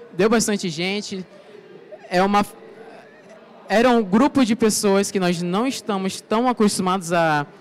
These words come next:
receber no, no nosso clube. São pessoas mais velhas,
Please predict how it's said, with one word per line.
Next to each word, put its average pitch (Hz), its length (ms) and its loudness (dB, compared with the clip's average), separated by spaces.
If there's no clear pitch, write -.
receber 185 540 0
no, 165 520 2
no 165 80 -2
nosso 170 300 -4
clube. 196 420 -2
São 202 160 -8
pessoas 190 360 -2
mais 185 240 -4
velhas, 214 680 2